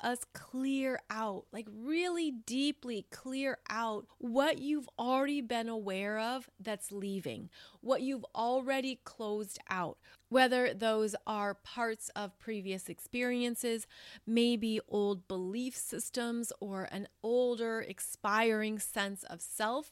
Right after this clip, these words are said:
Perhaps it could feel like you're also closing out some bigger energies in your world around karmic cycles, previous versions of yourself, and also other parts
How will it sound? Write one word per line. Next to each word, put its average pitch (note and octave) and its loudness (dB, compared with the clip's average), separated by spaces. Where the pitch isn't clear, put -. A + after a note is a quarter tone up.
Perhaps B3 0
it C4 0
could B3 0
feel A#3 0
like G#3 -2
you're A3 -2
also A#3+ 2
closing G3+ -4
out F#3+ -8
some F#3+ -12
bigger C#4+ 0
energies F#3+ -4
in F3+ -6
your F3+ -8
world F3+ -4
around G#3 0
karmic A#3 0
cycles, F#3+ -4
previous C4+ 0
versions A#3+ 0
of G#3 -2
yourself, G#3 0
and A3+ 4
also B3+ 2
other D4 0
parts B3+ -2